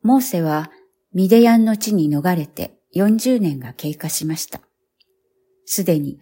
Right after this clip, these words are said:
八十歳です。ところが、この時に至ってようやく神はモーセを呼び出し、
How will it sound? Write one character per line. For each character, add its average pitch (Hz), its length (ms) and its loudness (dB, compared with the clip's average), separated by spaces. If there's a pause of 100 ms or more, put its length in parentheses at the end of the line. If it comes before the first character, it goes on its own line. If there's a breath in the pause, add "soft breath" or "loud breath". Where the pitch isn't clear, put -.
八 - 320 -8
十 247 140 -4
歳 160 360 -8
で 147 140 -10
す。 - 220 -12 (920)
と 185 120 -6
こ 233 120 0
ろ 233 140 2
が、 170 160 -4 (380 loud breath)
こ - 140 -2
の 254 120 6
時 269 280 0
に 147 200 2
至 - 160 -6
っ 196 60 -6
て - 320 -8 (240 loud breath)
よ 196 220 2
う 247 80 2
や 247 120 0
く - 320 -14
神 175 320 -2
は 139 220 -8 (200 soft breath)
モ 185 180 0
ー - 20 2
セ 170 160 -4
を 151 80 -2
呼 151 140 -2
び 165 120 -4
出 165 120 -2
し、 151 280 -8